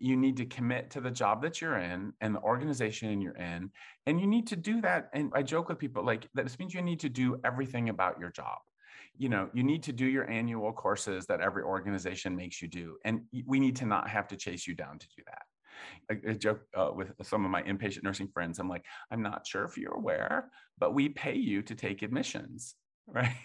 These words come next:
Like, we pay you to do that. We pay you to do admissions and discharges. We pay you for medication history. We pay you to document. We pay you to do all these things. And what I have found with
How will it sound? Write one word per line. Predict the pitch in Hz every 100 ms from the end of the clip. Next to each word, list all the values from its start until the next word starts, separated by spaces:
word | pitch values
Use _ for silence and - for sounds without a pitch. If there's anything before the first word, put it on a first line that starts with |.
| - - _ - - -
Like, | 117 123 123 -
we | 147
pay | - - 262
you | 247 117
to | 107 120
do | 131 127
that. | 92 - -
We | 127 131
pay | 127 131 127
you | 151 160 170 185
to | 190 151
do | 175 190
admissions | 151 143 147 156
and | 135
discharges. | 110 - 87 101 113 107
We | 110
pay | - 113
you | 107 139
for | 139
medication | 131 135 143 143 - 147
history. | 101 - 101
We | 101
pay | 98 95
you | 107
to | 139
document. | 147 101 - 104 101 - - - -
We | 113
pay | 117 139
you | 165 151 123
to | 117
do | 113 127
all | 117 92
these | 87 87
things. | - 90 - - - - -
And | 143 135 127 123 - -
what | 151 -
I | 175
have | 196 175
found | - 170 175 175 156 139 131
with | 127 127 120 120